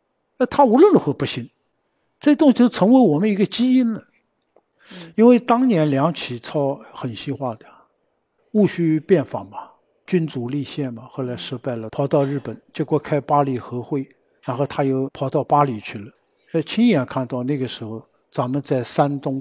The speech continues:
Speaker 1: 德国人在山东的那种都让给日本，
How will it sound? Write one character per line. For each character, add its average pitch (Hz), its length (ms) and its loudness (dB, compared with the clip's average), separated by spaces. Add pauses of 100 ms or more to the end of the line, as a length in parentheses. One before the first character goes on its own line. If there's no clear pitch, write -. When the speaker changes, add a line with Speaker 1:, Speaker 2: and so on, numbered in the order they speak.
Speaker 1:
德 143 200 -4
国 143 200 -4
人 120 200 -6
在 120 180 -6
山 131 340 -4
东 127 200 -8
的 120 120 -8
那 117 140 -10
种 113 220 -14
都 139 120 -2
让 147 200 0
给 127 180 -6
日 170 160 -12
本， - 160 -18